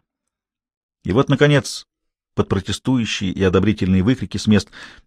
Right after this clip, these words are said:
арагонец называет подобное поведение нетерпимым шантажом, и на депутатских скамьях, и с мест для публики раздается ропот, делающийся еще громче в тот миг, когда британский посол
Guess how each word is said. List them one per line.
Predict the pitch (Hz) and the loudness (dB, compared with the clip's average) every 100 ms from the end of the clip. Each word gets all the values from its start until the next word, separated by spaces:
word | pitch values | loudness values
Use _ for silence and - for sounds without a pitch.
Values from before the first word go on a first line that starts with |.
| _ - | _ 2
арагонец | 113 113 127 127 113 113 | 4 6 6 6 4 4
называет | 107 113 117 95 | 4 4 4 4
подобное | 107 104 92 98 | 4 4 4 2
поведение | 95 92 92 95 90 | 2 0 2 2 4
нетерпимым | 92 117 127 151 - 107 80 78 | 6 4 4 0 0 -4 -4 -2
шантажом, | - 110 107 117 165 196 - _ _ _ _ _ _ _ _ _ | 0 2 4 4 2 0 -2 _ _ _ _ _ _ _ _ _
и | 104 | 4
на | 107 | 4
депутатских | 101 110 113 104 - 95 | 4 2 2 0 -4 -10
скамьях, | - 95 87 110 143 - - | -2 0 4 2 2 -4 -10
и | 95 | -8
с | - | 0
мест | 104 92 | 2 2
для | 78 92 | 0 -2
публики | 135 131 107 104 87 - - - - _ - | 0 0 0 0 -4 -10 -20 -20 -20 _ 0
раздается | 95 85 104 110 - | 0 4 4 4 4
ропот, | 98 110 139 - 135 - - - | 4 6 4 4 -2 -4 -18 -14
делающийся | - 90 113 101 90 90 - | -6 2 4 4 0 -4 -4
еще | 90 - 135 | -4 0 2
громче | 117 101 - | 4 2 0
в | - | -2
тот | 98 | 0
миг, | 117 135 | 0 0
когда | 101 90 | -2 0
британский | 87 98 107 87 92 | 0 0 0 -2 -2
посол | 101 - 123 110 | -4 0 0 0